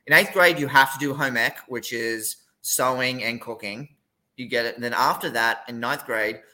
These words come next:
I chose to do it. Um, my uncle was a famous chef in Australia, and, um, he, he inspired me to be a cook. So I actually took home ec, um, from all the way from ninth grade all the way to senior year. So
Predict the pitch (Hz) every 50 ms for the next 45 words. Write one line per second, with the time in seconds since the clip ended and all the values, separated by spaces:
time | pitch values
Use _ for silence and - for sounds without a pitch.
0 | _ _ - 107 107 - - 160 151 196 - - 135 107 - 107 92 95 - -
1 | - _ _ _ - 117 117 117 113 113 113 113 110 123 131 135 - 120 143 151
2 | 143 143 165 139 127 127 120 120 120 - - 120 127 127 123 120 113 - - -
3 | 120 120 120 - - 107 113 113 107 90 107 107 104 - - - 127 131 117 98
4 | 82 87 - - _ _ _ _ _ _ _ - 127 117 113 113 110 110 110 110
5 | 107 107 107 107 104 - - - - 113 113 110 107 107 104 104 101 98 101 -
6 | _ _ _ _ _ _ - - - _ _ _ - 123 143 139 139 139 135 131
7 | 127 - - - - _ _ _ _ _ _ - 131 127 - - - 131 127 127
8 | 127 117 120 123 120 113 120 117 - 117 117 110 110 - - 175 180 175 - -
9 | 143 123 127 127 143 135 127 - - 143 120 - - - 160 147 - - - -
10 | - - _ _ _ _ _ _ - 143 127 120 135 156 151 127 - - - -
11 | - _ _ _ _ _ _ _ - 127 123 120 120 117 113 107 110 110 107 110
12 | 113 120 - _ _ - - 139 127 123 123 - 127 135 131 131 127 123 123 123
13 | 120 - 120 117 117 120 127 135 135 - - - 131 120 117 117 117 120 120 120
14 | 117 117 113 113 113 107 - - 131 113 110 107 95 104 110 113 110 98 98 101
15 | - - - - 110 107 110 113